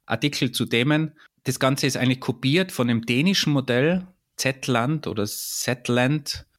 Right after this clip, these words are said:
Also für eine jüngere Generation, Audio First in der App, kann man tiefer gehende journalistische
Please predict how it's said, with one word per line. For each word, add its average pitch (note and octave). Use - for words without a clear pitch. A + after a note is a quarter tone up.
Also A2
für -
eine B2+
jüngere C3
Generation, C3
Audio B2+
First B2+
in C#3+
der C3
App, -
kann A2+
man A#2
tiefer A2
gehende G2+
journalistische G#2